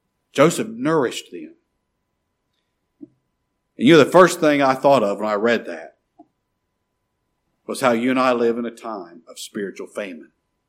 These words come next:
Most of the world, seems to me like, ma-, is as materially prosperous as it ever has been. But boy, we live in a time of great spiritual famine, don't we?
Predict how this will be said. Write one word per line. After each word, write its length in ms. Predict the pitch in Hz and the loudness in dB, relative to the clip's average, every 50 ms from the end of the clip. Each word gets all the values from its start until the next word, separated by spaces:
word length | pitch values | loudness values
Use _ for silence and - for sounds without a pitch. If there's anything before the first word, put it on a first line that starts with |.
| _ _ _ _ _ _ _ _ _ _ _ _ _ _ _ _ _ _ _ _ _ _ _ _ | _ _ _ _ _ _ _ _ _ _ _ _ _ _ _ _ _ _ _ _ _ _ _ _
Most 400 | - 117 143 190 196 190 190 - | 0 4 8 8 8 8 6 4
of 120 | 165 139 120 | 0 2 2
the 80 | 110 | 0
world, 520 | 98 95 92 87 85 87 95 113 123 - - _ _ _ _ _ _ _ _ | -2 -2 -4 -6 -6 -6 -6 -6 -8 -10 -16 _ _ _ _ _ _ _ _
seems 340 | - - 170 165 139 113 | -2 2 2 2 2 2
to 80 | - 120 | 0 2
me 160 | 143 165 143 | 2 2 2
like, 280 | 104 92 101 120 127 120 | 2 2 2 0 0 0
ma-, 100 | 113 107 - | -4 -8 -8
is 200 | - 113 104 101 110 - - - | -10 -10 -10 -10 -14 -14 -10 -10
as 180 | 113 98 - | -10 -10 -10
materially 600 | 92 95 - - - 185 226 240 214 170 139 117 104 | -12 -18 -18 -6 -2 -2 2 2 2 2 2 0 -2
prosperous 760 | - - 160 156 131 - - - - 92 95 95 - - - _ _ _ _ _ | 0 2 2 2 2 2 -2 -10 -12 -12 -12 -12 -14 -18 -20 _ _ _ _ _
as 160 | - 120 107 101 | -6 -4 -2 2
it 60 | 107 | 2
ever 200 | 123 151 139 127 | 4 4 4 2
has 200 | 135 143 139 - | 0 0 -2 -4
been. 340 | - 139 147 - - - - _ _ _ _ _ _ _ _ _ _ _ _ _ _ _ _ _ _ _ _ _ _ _ _ _ _ _ _ _ _ _ _ _ _ _ _ _ _ _ _ _ _ | -6 -6 -6 -6 -10 -14 -20 _ _ _ _ _ _ _ _ _ _ _ _ _ _ _ _ _ _ _ _ _ _ _ _ _ _ _ _ _ _ _ _ _ _ _ _ _ _ _ _ _ _
But 100 | 98 95 | -16 -10
boy, 220 | 104 127 135 131 | -8 -6 -4 -4
we 180 | 123 123 131 135 | -2 0 0 0
live 240 | 123 120 127 127 127 | 0 0 -2 -2 -2
in 60 | 123 | -4
a 80 | 120 110 | -8 -8
time 300 | - - 117 120 117 107 | -8 -10 -8 -8 -6 -6
of 140 | 92 78 | -8 -8
great 260 | - 98 101 107 107 110 | -8 -8 -8 -8 -8 -10
spiritual 540 | - - - - 113 107 104 104 - 110 | -14 -12 -6 -4 -2 -2 -2 -4 -6 -12
famine, 440 | 104 - 107 101 95 85 73 - - _ _ _ _ _ _ _ _ _ _ | -12 -10 -12 -10 -10 -12 -16 -18 -20 _ _ _ _ _ _ _ _ _ _
don't 240 | - 190 180 - - | -10 -10 -10 -10 -14
we? 80 | - | -20